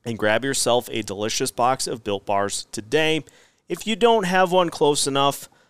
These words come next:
built dot com still works. The main point, go get some Built Bars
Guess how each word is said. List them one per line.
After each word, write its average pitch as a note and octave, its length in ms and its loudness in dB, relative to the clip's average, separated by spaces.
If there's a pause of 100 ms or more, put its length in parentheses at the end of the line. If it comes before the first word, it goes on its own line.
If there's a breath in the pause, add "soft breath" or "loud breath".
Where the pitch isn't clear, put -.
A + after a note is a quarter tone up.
(240 soft breath)
built F#3 240 0
dot D#3+ 200 4
com A2+ 280 0
still G2+ 320 0
works. C3 340 0
The C3+ 140 -4
main F3 360 0
point, C#3 380 -2
go C#3+ 400 6
get C3+ 340 0
some A#2+ 240 -2
Built B2+ 320 0
Bars A2+ 460 2